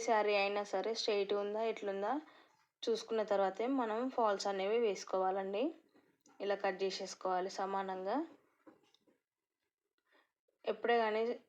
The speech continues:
ఇలా లాగుకుంటూ చూసుకోవాలండి. అట్లా లాగితే మనకి ఎక్కడ స్ట్రైట్గా వస్తుంది, ఎక్కడ క్రాస్ ఉంది అనేది అర్థమవుతుంది.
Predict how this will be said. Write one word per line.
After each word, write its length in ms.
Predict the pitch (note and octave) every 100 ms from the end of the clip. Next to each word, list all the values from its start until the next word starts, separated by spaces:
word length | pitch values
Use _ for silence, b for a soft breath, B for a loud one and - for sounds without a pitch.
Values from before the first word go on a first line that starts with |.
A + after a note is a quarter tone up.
| _ _ -
ఇలా 200 | A3 G#3 G3 G3 F#3 - A3+
లాగుకుంటూ 520 | G#3 G#3+ G#3+ A3+ A3 A3+
చూసుకోవాలండి. 560 | G#3 - G3+ G3 G3 G3
అట్లా 220 | G3 G3+ G3+
లాగితే 340 | F#3+ G3 G#3 A3
మనకి 300 | G#3+ G#3 G#3+ E4+ - B B - G#3
ఎక్కడ 180 | G#3 A3 G#3+
స్ట్రైట్గా 340 | - G#3 G3+ G#3
వస్తుంది, 240 | G3+ G#3 A3
ఎక్కడ 160 | G3 G3 G3
క్రాస్ 300 | G3+ F#3+ - G3+
ఉంది 120 | G3+
అనేది 280 | G3 G3 A3+ A#3+
అర్థమవుతుంది. 640 | G3 F#3+ F#3+ F#3 F#3+ C4+